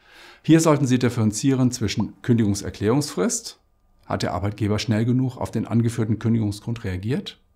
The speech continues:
wichtigem Grund, ist der angeführte Kündigungsgrund überhaupt tauglich, und Interessenabwägung, ist der Kündigungsgrund auch im Einzelfall geeignet, die Kündigung zu rechtfertigen. Letztere läuft dann nach dem bekannten Perpi-Schema,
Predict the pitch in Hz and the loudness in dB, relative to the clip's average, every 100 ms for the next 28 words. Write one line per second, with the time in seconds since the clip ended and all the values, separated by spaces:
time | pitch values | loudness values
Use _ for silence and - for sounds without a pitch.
0 | _ _ _ - - _ _ - 120 117 | _ _ _ -20 -20 _ _ 0 2 4
1 | 110 98 104 156 254 - - _ _ _ | 4 4 4 4 4 -2 -16 _ _ _
2 | _ _ _ _ _ _ _ - 117 - | _ _ _ _ _ _ _ 0 0 0
3 | 95 117 104 120 107 - 117 110 110 123 | 0 0 0 -4 -4 2 2 2 -2 -4
4 | 110 92 104 - 107 113 185 196 - _ | -4 -4 -8 -4 -4 -4 -6 -8 -10 _
5 | _ _ _ _ _ - - _ - 147 | _ _ _ _ _ -20 -20 _ 2 4
6 | - 147 135 135 143 123 85 90 87 87 | 4 2 2 2 0 -2 -6 -6 -6 -4
7 | 87 87 _ _ _ _ _ _ _ _ | -6 -10 _ _ _ _ _ _ _ _
8 | - 135 - 98 110 110 120 120 - 131 | -2 -2 0 -2 2 2 2 0 -2 -2
9 | - - 82 - 107 147 147 87 87 95 | -2 -6 -8 -4 2 2 2 -2 -2 -2
10 | 104 71 101 117 120 - - 143 104 98 | -2 -4 -2 0 -2 -4 -6 -4 0 0
11 | 101 110 110 110 92 - - 85 90 95 | 0 -4 -4 -6 -8 -10 -14 -14 -14 -16
12 | 98 _ _ _ _ - - - 104 120 | -18 _ _ _ _ -20 -20 -8 -2 0
13 | - 156 147 - 131 110 120 - - - | 0 0 0 0 0 2 2 -2 -12 -4
14 | 104 107 120 113 92 127 123 120 98 101 | 0 2 2 0 0 2 2 2 -2 0
15 | 139 156 - 104 117 - 113 113 117 117 | -4 -4 -2 0 0 0 2 4 2 -2